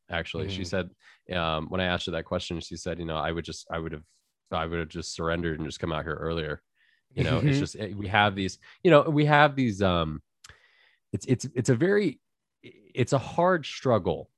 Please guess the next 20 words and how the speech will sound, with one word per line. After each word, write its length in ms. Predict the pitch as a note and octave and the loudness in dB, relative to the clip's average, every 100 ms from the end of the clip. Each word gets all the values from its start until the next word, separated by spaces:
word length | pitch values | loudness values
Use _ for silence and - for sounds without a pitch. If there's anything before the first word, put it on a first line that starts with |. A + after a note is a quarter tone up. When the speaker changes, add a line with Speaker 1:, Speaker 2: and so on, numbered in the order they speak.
| _ - | _ -2
Speaker 1:
you 120 | A2 | 2
know, 200 | F#2+ F#2+ | 4 2
to, 200 | - F#2+ | 0 -4
to, 260 | E2 G#2+ G2 | 0 0 0
to 400 | - G#2 G2 F2+ - | -2 -2 -2 -2 -8
admit 340 | G2+ G#2 A2 - | -2 2 2 0
to 100 | G#2+ | -4
yourself, 360 | F#2 G2+ E2+ | -2 -2 -2
like, 140 | F2+ A2 | -4 0
"You 60 | |
know 60 | A2+ | 0
what, 120 | G#2 | 0
I 80 | G#2 | 0
need 160 | G#2+ F#2+ | 0 -2
to 60 | |
go 160 | F#2 F2 | -2 -2
do 220 | E2 F2 | 0 0
this," 300 | E2 E2 - | 0 -4 -2
or, 180 | F2+ F2 | -2 -2
or 260 | G2 F#2 F2 | -2 -2 -2